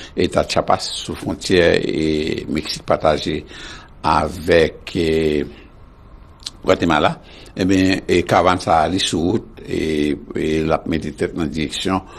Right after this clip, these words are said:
fwontyè Etazini pataje avèk Meksik, dapre deklarasyon yo fè, avèk espwa ke yo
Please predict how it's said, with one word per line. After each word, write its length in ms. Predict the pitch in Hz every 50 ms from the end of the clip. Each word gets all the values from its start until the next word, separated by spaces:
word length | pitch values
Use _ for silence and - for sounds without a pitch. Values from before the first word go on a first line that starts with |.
| - - - - -
fwontyè 320 | - - - - - 104 87 80
Etazini 340 | - 80 78 76 - 80 80
pataje 320 | 78 73 - 76 76 -
avèk 220 | 73 71 76 - -
Meksik, 540 | 71 69 - - - - 101 95 - - - - -
dapre 320 | - 76 73 71 90 82 78
deklarasyon 560 | 76 76 - 90 85 78 73 - - 85 82 78
yo 80 | 73 -
fè, 160 | - 107 101 95
avèk 240 | 80 - - - 85
espwa 240 | - - - 80 78 -
ke 160 | - 85 85 90 - - - - - - - - -
yo 160 | - - 78